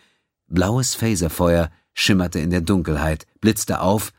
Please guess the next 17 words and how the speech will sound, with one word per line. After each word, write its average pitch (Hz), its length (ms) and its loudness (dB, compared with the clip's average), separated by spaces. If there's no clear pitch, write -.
und 85 120 -8
verblasste 95 580 -2
rund 78 360 -2
um 73 100 -8
die 73 120 -4
Spur, 80 480 0
die - 100 -18
Quinn 82 300 0
bei 69 140 -8
seiner 65 240 -8
Flucht - 300 -6
hinterließ. 69 580 -4
„Wo - 300 -10
ist - 320 -4
der - 100 -8
verdammte 104 640 -2
Weg?“ 131 340 0